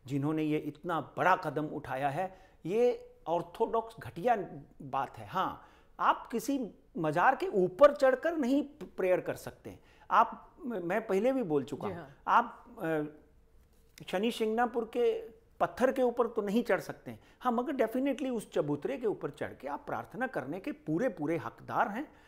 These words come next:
Speaker 1: और इस हक के लिए अगर आपको कोई रोकता है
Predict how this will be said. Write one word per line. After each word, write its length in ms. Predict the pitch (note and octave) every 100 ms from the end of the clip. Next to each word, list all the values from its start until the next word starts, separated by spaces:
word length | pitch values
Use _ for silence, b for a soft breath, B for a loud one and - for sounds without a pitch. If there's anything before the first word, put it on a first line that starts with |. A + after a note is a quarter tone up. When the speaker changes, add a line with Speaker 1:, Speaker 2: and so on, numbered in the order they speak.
| B -
Speaker 1:
और 140 | G#3+
इस 240 | G#3+ A3+ -
हक 120 | D#3 -
के 100 | B3
लिए 320 | E3+ E3 A#3 -
अगर 200 | C#3+ B3
आपको 340 | E3+ - E3+
कोई 280 | D#3+ D#3+ D3
रोकता 440 | C3 D3+ - D4
है 280 | F#3+ B2 C#4